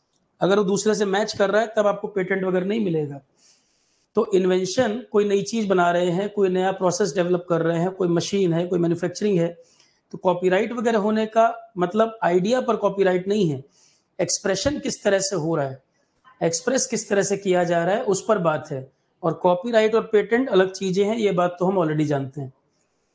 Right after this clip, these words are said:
कॉपीराइट या पेटेंट वगैरह अलग चीज़ें हैं। पेटेंट innovation, research, technology उन पर मिलता है, कॉपीराइट कोई artistic work, कोई literary work, उससे संबंधित है। ठीक है, तो industrial और कॉपीराइट वाले अलग तो हैं ही।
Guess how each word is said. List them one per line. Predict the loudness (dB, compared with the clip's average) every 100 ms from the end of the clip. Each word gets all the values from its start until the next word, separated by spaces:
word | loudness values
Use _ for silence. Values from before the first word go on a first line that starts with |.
| _
कॉपीराइट | -4 -2 0 0 2 -2
या |
पेटेंट | 0 0 0 -2
वगैरह | 0 0 0
अलग | 0 0
चीज़ें | -2 -6 -4
हैं। | -4 -6 -2
पेटेंट | -2 0 0 -2 0
innovation, | 2 4 4 2 0 -4 -4 -10 _
research, | -2 0 0 -2 0
technology | -2 0 0 2 2
उन | -2
पर | 0 0
मिलता | 0 -2 -2
है, | -4 -10 _ _ _ _
कॉपीराइट | 0 0 2 2 2 -2
कोई | 0
artistic | 2 2 -2 -2 -2 0
work, | 0 0 0
कोई | 2
literary | 2 2 2 2
work, | 2 0 -2 -6
उससे | -2 -2
संबंधित | -2 -2 0 0 -2 -6
है। | -16 _ _ _ _ _ _ _ _ _ _
ठीक | 0 2 2
है, | -4 _ _ -18 -18 _ _ -20 _
तो | 0
industrial | 2 0 -2 0 2 4
और | 2
कॉपीराइट | 2 0 2 0 2
वाले | 0 2
अलग | 2 0 -2
तो | -2
हैं | 0
ही। | 0 -2